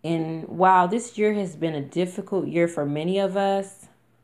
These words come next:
a lot of us have started to no longer want to do the work with this walk of faith. And I can understand that because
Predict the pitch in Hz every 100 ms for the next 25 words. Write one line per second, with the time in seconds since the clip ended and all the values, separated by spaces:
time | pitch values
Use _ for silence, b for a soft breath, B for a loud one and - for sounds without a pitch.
0 | _ - 165 151 170 196 190 196 175 170
1 | 170 - 156 156 - 165 165 160 160 -
2 | - 143 147 156 160 156 151 139 143 -
3 | 143 139 147 151 147 131 127 135 - -
4 | - _ _ _ _ _ _ 156 156 147
5 | 139 139 143 151 135 139 139 _ _ _
6 | _ _ - 196 233 294 392 170 156 -
7 | 151 147 143 143 147 151 147 156 143 143
8 | 143 143